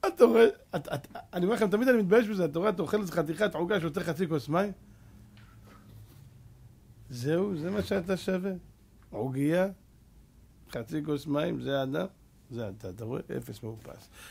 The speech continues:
איך יכול להיות, רבותיי, שזה נותן כוח לנשמה? מישהו יכול להגיד לי?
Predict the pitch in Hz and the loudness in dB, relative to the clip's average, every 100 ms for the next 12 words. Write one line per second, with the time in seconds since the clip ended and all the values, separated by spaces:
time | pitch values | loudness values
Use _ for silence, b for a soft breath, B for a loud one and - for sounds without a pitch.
0 | b 208 185 160 151 156 143 120 117 143 | b 2 4 2 2 2 2 -2 0 0
1 | 127 120 135 120 123 120 113 107 107 104 | 2 0 0 0 -4 -4 -6 -6 -10 -8
2 | 95 117 113 120 123 139 | -10 -10 -8 -6 -4 -6